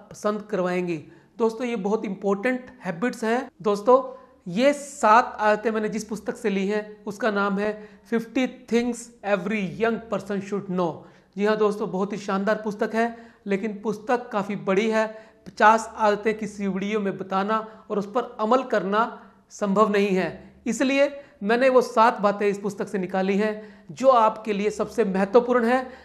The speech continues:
जो आपको जेंटलमैन बना देंगी, आपको भीड़ से अलग खड़ा कर देंगी। तो दोस्तों, चलिए जानते हैं ये सात आदतें कौन सी हैं। पहली आदत,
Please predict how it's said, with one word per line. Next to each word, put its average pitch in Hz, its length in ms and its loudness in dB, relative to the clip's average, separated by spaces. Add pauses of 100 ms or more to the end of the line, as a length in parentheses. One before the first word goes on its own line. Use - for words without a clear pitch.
(120)
जो 202 140 0
आपको 196 720 -2
जेंटलमैन 196 520 0
बना 175 180 0
देंगी, 180 360 -4 (500)
आपको 190 340 -2
भीड़ 165 260 -4
से 196 160 -8 (180)
अलग 196 260 -4
खड़ा 175 160 -2
कर 170 160 -8
देंगी। 147 300 -14 (320)
तो 208 40 -10
दोस्तों, 214 560 4
चलिए 240 320 2
जानते 190 480 0
हैं 220 220 -2 (240)
ये 220 100 0
सात 190 360 2
आदतें 185 560 -4
कौन 170 220 0
सी 175 180 -8
हैं। 151 160 -10 (760)
पहली 240 300 8
आदत, 190 380 6